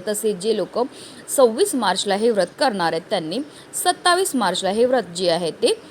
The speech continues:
सोडायचं आहे. पापमोचिनी एकादशीचे व्रत हे अत्यंत महत्त्वाचे मानले जाते. एका वर्षात एकूण चोवीस एकादशी असतात. सध्या फाल्गुन मास सुरू असल्याने ही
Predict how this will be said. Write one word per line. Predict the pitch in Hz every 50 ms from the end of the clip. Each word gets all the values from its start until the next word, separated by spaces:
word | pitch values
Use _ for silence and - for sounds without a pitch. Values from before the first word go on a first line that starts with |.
| - - - -
सोडायचं | - - 370 285 220 165 160 156 160 - - 180
आहे. | 156 151 165 160 175 - - - - - - - - - - - - - - - - -
पापमोचिनी | 302 311 294 415 427 403 415 427 427 392 392 415
एकादशीचे | 440 370 262 - 247 240 226 208 220 - - 277 - - 294
व्रत | 254 196 190 190 190 -
हे | 226 240 - -
अत्यंत | - 277 - - - 254 220 208 -
महत्त्वाचे | 294 269 226 226 233 185 - - 190 190 190 - - 254
मानले | 294 277 226 180 170 165 160 185 208 214
जाते. | 185 170 160 151 147 - 160 151 156 165 - - - - - - - - - -
एका | 262 262 - - 294 302
वर्षात | 277 196 240 190 - 240 226 226 - -
एकूण | 208 214 - 247 247 254
चोवीस | 247 - - 220 185 202 240 262 -
एकादशी | 233 214 - 165 170 170 170 175 - 247 220
असतात. | 170 165 - - - 156 156 -
सध्या | - 285 226 190 170 175 170 160 - - - - - - -
फाल्गुन | 277 254 240 226 226 285 277 269
मास | 226 196 196 202 - -
सुरू | - 233 220 240 269 - -
असल्याने | - 247 240 - 220 196 165 170 170 170
ही | 185 190 254 339 381